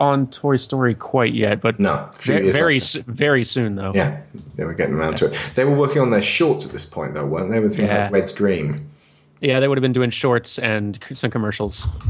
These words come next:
Speaker 2: Eighty-seven, so it's after Red's Dream. Jeez, crazy. So what came after that one?
Speaker 1: Might have been the
Speaker 2: Tin Toy?
Speaker 1: s-
Speaker 2: Eighty-eight.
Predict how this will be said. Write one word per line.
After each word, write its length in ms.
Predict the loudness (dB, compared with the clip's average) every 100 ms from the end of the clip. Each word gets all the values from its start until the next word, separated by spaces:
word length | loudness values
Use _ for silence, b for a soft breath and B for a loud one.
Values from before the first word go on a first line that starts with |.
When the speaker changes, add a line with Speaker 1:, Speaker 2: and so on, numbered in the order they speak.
| -4 -8 -18 -20 -8 -2
Speaker 2:
Eighty-seven, 680 | 0 0 0 2 2 0
so 140 | 2 2
it's 100 | 2
after 340 | 2 2 2
Red's 220 | 2 0
Dream. 320 | 0 -2 -2 -6 _ _ -10 -10 -16 -20 -20 -12
Jeez, 360 | 0 0 0 -6
crazy. 340 | -8 -8 -10 -14 b b b b b b b _ _
So 120 | 0 2
what 140 | 4
came 160 | 4 2
after 220 | 2 2
that 200 | 2 2
one? 200 | -2 -4 -10 -18 -20 _ _ _ _ -4
Speaker 1:
Might 140 | -2
have 60 | 2
been 160 | 2
the 380 | 4 2 2 0 -4 _ _ _ _ _ _
Speaker 2:
Tin 180 | 2 2
Toy? 180 | 6 4
Speaker 1:
s- 540 | 2 -6 -14 -12 -14 -16 _ _ _ -20 -20 _ _ _ -2
Speaker 2:
Eighty-eight. 560 | 0 2 2 2 0